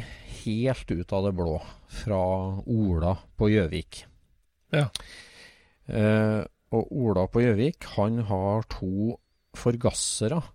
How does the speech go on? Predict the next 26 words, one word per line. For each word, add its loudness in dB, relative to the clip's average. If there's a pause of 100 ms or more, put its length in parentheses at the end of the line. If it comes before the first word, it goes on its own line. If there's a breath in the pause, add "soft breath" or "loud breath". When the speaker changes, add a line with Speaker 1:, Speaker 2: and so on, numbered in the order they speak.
Speaker 1:
som, -6
eh, -4 (640 soft breath)
som -4
han 4
lurte 0
på, -2 (600)
ha-, -4
han 0
har 0
forsket -2
en -2
del 2
på 0
og 0
funnet -2
ut -8
at -2
det -10
her 2
var 0
noe 0
veldig 0
spesielle -4
forgassere. -6 (960 loud breath)
Eh, 0
og 2